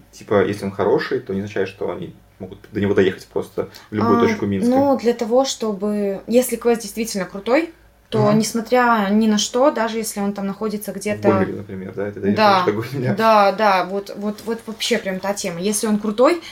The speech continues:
Speaker 2: то до него доедешь даже в другой город.
Speaker 1: Мгм.
Speaker 2: И, ну, я думаю, что это не составляет ник-, но когда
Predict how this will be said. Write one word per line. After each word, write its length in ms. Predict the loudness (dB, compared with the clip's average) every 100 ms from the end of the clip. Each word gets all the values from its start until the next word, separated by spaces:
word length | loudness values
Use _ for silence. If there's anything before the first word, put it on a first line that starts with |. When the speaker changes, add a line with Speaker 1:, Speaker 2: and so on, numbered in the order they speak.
| -8
Speaker 2:
то 80 | 0
до 60 |
него 200 | 2 4
доедешь 380 | 4 2 0 2
даже 220 | 2 0
в 40 | -2
другой 220 | -8 -6
город. 300 | -4 -6 -10 -12
Speaker 1:
Мгм. 200 | -6 -2
Speaker 2:
И, 420 | 0 2 2 0 0
ну, 440 | 2 2 2 -2 -4
я 120 | -4
думаю, 200 | -4 -6
что 140 | -8
это 80 | -8
не 80 | -8
составляет 340 | -8 -4 -4
ник-, 140 | -4 -4
но 120 | -4
когда 360 | -2 0 0